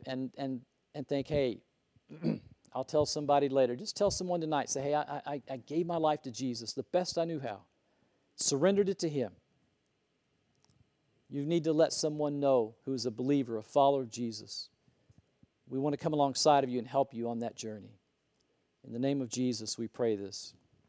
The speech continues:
Amen. If you acknowledge that, I'd love to have a conversation with you. As we close, let me say this, that the resurrection argument has been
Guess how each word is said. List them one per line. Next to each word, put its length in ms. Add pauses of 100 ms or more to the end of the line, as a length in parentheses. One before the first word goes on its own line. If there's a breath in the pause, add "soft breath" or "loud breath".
(120)
Amen. 440 (680 soft breath)
If 140
you 100
acknowledge 500
that, 420
I'd 220 (160)
love 280
to 80
have 120
a 60
conversation 720
with 220
you. 160 (2750 soft breath)
As 280
we 120
close, 420
let 100
me 80
say 300
this, 320
that 180
the 120
resurrection 840
argument 640
has 240
been 300